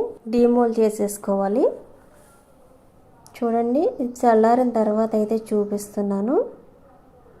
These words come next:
దీన్ని అయితే ఏరే ప్లేట్ అయితే తీసుకుని ఇలా రివర్స్లో అయితే పెట్టేసి ఊడరన్నట్లయితే కొద్దిగా ట్యాప్ చేయండి పైన అయితే. నాకైతే ఈజీగా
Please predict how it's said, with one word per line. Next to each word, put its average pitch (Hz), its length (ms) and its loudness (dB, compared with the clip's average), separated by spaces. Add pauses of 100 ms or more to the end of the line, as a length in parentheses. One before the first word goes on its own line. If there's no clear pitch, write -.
(280)
దీన్ని 220 300 0
అయితే 214 240 0 (180)
ఏరే 220 240 0
ప్లేట్ 208 360 0
అయితే 214 180 -2 (160)
తీసుకుని 214 500 -2 (360)
ఇలా 220 120 4 (100)
రివర్స్లో 233 600 2
అయితే 233 180 2 (100)
పెట్టేసి 220 500 2 (200)
ఊడరన్నట్లయితే 220 840 4 (140)
కొద్దిగా 208 360 0 (120)
ట్యాప్ 190 260 2 (100)
చేయండి 196 360 0
పైన 185 240 -2 (100)
అయితే. 190 220 0 (460)
నాకైతే 226 400 2 (160)
ఈజీగా 240 380 2